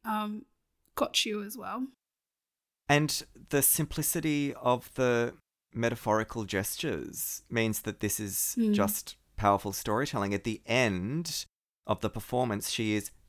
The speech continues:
Speaker 2: getting dressed, putting on her clothes or her costume, right? Like, bringing the fullness or maybe just the temporariness of a persona to life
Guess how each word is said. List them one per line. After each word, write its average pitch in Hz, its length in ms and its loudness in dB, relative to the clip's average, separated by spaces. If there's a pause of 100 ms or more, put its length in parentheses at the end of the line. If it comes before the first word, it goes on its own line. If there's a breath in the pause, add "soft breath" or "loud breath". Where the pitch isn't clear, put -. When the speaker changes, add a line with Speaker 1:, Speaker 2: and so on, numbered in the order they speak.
Speaker 2:
getting 98 300 2
dressed, - 720 -2 (500)
putting 110 320 4
on 107 520 4 (220)
her 110 240 2
clothes 104 640 2
or 107 200 4
her 110 160 -2
costume, - 800 -4 (120)
right? 90 320 2
Like, 101 300 0
bringing 113 680 2 (380 soft breath)
the 113 80 -2
fullness 131 1040 2 (120)
or 113 440 6
maybe 110 400 2
just 107 300 -4
the 117 80 -2
temporariness 104 1160 2
of 98 220 2 (300 soft breath)
a 107 120 4
persona 98 960 0 (380 soft breath)
to 120 100 0
life 101 460 4